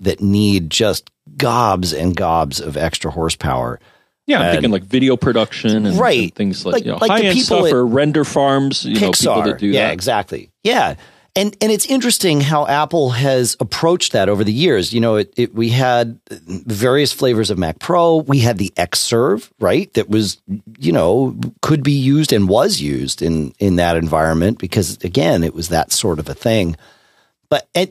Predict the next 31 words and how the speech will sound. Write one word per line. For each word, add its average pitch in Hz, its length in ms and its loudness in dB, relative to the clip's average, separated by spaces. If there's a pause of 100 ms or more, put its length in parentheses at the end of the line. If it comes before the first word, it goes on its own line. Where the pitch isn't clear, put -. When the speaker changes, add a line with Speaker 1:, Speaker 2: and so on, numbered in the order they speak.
Speaker 1:
you 185 120 2
know, 170 100 4
and 147 80 2
I 143 80 0
feel 226 260 0
like 165 200 2
Apple 139 280 0
doesn't 143 440 0
wanna 127 260 2
stop - 580 -2
serving 160 760 0 (240)
that, 147 580 0 (560)
um, 117 640 0 (160)
segment 143 580 -2 (100)
of 127 100 0
its, - 320 -4 (160)
of 117 140 -2
its - 500 -6
market, 147 560 0
as 117 100 0
small 143 440 4
as 113 160 2
it 110 100 0
is. 104 460 2
It's, - 360 -4
it's 139 160 -2
an 196 60 4
important 185 640 0
one. 85 280 0
And 104 80 0
if 113 160 0